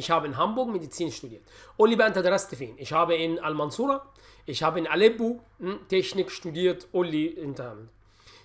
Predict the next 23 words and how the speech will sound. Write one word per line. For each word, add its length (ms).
Ich 20
bin 260
Friseurin، 800
الحلاق 460
في 120
المانيا 220
لازم 220
يعمل 160
اوزبيلدونج. 540
Friseurin 720
und 400
habe 360
meine 300
Ausbildung 440
in 160
München 400
gemacht. 500
وعملت 420
الأوزبيلدونج 540
بتاعتي 300
فين؟ 340
في 140
ميونخ. 320